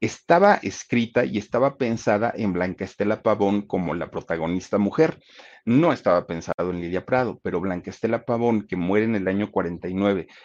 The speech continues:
en aquel accidente allá en el volcán Popocatépetl, pues resulta que ya no, evidentemente ya no pudo hacer la película y fue, eh, Lilia Prado la elegida. Y a, a Ismael Rodríguez y a otros le, les llovieron críticas porque decían,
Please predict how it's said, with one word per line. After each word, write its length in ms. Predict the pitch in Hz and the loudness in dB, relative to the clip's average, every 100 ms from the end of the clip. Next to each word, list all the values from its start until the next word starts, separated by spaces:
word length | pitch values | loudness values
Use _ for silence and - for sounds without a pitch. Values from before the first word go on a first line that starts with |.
| - | -6
en 140 | 92 | -4
aquel 300 | 85 - 95 | -4 -2 -2
accidente 560 | 104 - 101 101 101 90 | -4 -6 -4 -2 0 -2
allá 160 | 87 | -4
en 80 | 87 | -4
el 80 | 90 | -4
volcán 340 | 85 80 85 | -6 -6 -8
Popocatépetl, 720 | 85 90 - 113 110 95 - 101 - - - - | -8 -8 -8 -6 -6 -8 -6 -8 -10 -20 -20 -2
pues 180 | 104 90 | -2 -2
resulta 460 | 101 110 101 113 | -6 -8 -8 -8
que 260 | - 107 - | -4 -4 -2
ya 200 | 104 82 | -8 -10
no, 160 | 87 - - | -10 -14 -16
evidentemente 580 | 76 71 73 87 87 87 | -12 -10 -8 -6 -6 -4
ya 100 | 85 | -4
no 160 | 87 - | -4 -4
pudo 200 | 95 92 | -4 -4
hacer 240 | - - | -4 -6
la 120 | 104 | -4
película 460 | 135 139 - 104 98 - - - | -2 -4 -2 -4 -4 -8 -20 -12
y 120 | 117 | -12
fue, 500 | - 117 120 123 127 | -4 4 4 4 2
eh, 220 | 107 95 | -2 -2
Lilia 380 | 90 98 101 101 | -2 -2 -2 0
Prado 360 | 104 95 104 - | 2 2 0 -2
la 200 | 98 92 | -6 -6
elegida. 680 | 90 87 - 170 226 - - _ - - _ | -6 -8 -8 -4 -2 -4 -8 _ -20 -20 _
Y 140 | 156 139 | 4 4
a, 320 | 117 113 - | 4 -4 -2
a 160 | 110 110 | 0 0
Ismael 420 | 104 113 107 147 | 0 2 4 4
Rodríguez 540 | 180 185 214 196 - | 0 0 0 0 4
y 40 | 104 | 4
a 60 | |
otros 220 | 110 151 | 4 2
le, 160 | 143 92 | 2 0
les 160 | 104 92 | -2 -2
llovieron 340 | 87 95 123 | 0 0 0
críticas 500 | 131 117 107 - 117 | 0 -2 -2 -4 -4
porque 260 | 92 92 85 | -6 -6 -8
decían, 420 | 82 - 104 | -4 0 0